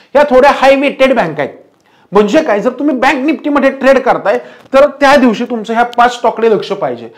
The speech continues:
कारण हे stock mostly इंडेक्सला त्या drive करतात किंवा force देतात. ओके, जर as compare केलं मी फिन निफ्टीला तर एचडीएफसी बँक, आयसीआयसीआय बँक, housing development finance corporation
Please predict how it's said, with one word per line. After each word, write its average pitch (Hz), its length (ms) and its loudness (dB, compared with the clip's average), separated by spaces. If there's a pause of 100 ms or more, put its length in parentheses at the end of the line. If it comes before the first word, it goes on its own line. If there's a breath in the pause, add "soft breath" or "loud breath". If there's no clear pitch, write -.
(260 soft breath)
कारण 262 220 0
हे 262 180 2
stock 247 360 -2
mostly 226 500 -2 (120)
इंडेक्सला 214 520 -2
त्या 202 220 -2 (320 loud breath)
drive 202 340 2
करतात 190 380 -2
किंवा 233 220 2
force 240 300 2
देतात. 165 260 -2 (320)
ओके, 240 180 2 (340 loud breath)
जर 262 100 2
as 254 280 0
compare 285 380 0
केलं 240 300 2
मी 226 100 -2
फिन 294 280 -2
निफ्टीला 208 440 0 (260 loud breath)
तर 233 60 -2
एचडीएफसी 233 500 0
बँक, 262 240 -2
आयसीआयसीआय 247 520 0
बँक, 247 220 -4 (360 loud breath)
housing 233 340 2
development 247 500 2
finance 233 380 -4
corporation 220 440 0